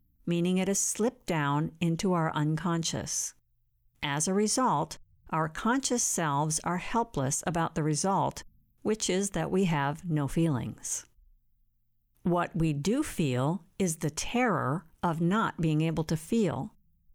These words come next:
and this terror is way worse when our conscious self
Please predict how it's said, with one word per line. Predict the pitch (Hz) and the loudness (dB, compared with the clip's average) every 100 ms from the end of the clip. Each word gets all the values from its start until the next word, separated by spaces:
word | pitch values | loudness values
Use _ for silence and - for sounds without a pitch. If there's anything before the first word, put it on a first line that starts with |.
| - | -4
and | 143 131 | 0 0
this | 185 254 | 0 -2
terror | - - 277 240 147 139 - | -2 0 2 2 2 -2 -2
is | 160 151 | -4 -2
way | 147 143 180 | 0 0 2
worse | 220 208 190 127 - - | 2 0 0 0 -2 -2
when | 147 | -2
our | 131 | -2
conscious | - - 247 262 277 - | -4 -2 -2 -2 -2 -2
self | - 147 123 147 | -2 -2 -2 -2